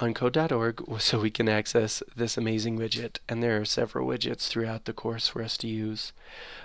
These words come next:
Um, you're going to develop a protocol that allows you to use this internet simulator to relay a two-bit message. That is,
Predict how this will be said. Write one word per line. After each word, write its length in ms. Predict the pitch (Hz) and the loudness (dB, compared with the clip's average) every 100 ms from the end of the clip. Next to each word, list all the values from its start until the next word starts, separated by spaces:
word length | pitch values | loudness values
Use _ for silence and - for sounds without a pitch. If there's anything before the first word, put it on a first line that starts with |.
| - 120 | -4 4
Um, 380 | 117 113 113 | 6 6 6
you're 120 | 117 113 | 2 4
going 320 | 117 117 147 | 6 6 4
to 240 | - 117 | 2 2
develop 540 | 110 123 110 117 143 - - - | 2 0 4 4 4 -2 -12 -4
a 80 | 156 | -2
protocol 680 | - 113 - - - - - - - - - - | 2 2 0 -6 -6 -8 -14 -18 -16 -16 -14 0
that 200 | 110 104 | 2 4
allows 360 | 110 110 123 | 6 6 4
you 80 | 135 | 2
to 80 | 117 | 2
use 260 | 110 143 135 | 2 2 2
this 180 | 135 | 2
internet 380 | 113 113 107 110 | 2 2 2 0
simulator 600 | - 110 110 120 117 117 - | -2 -2 -2 -4 -4 -6 -4
to 160 | - 120 | -2 0
relay 460 | 110 117 143 160 180 - | 2 2 2 2 0 -4
a 140 | 107 | -6
two-bit 500 | - 139 151 156 - | -6 -6 -4 -4 -2
message. 560 | 117 110 - - - - | -2 -2 -6 -4 -4 -2
That 180 | 113 | -4
is, 300 | 113 - - | -4 -8 -10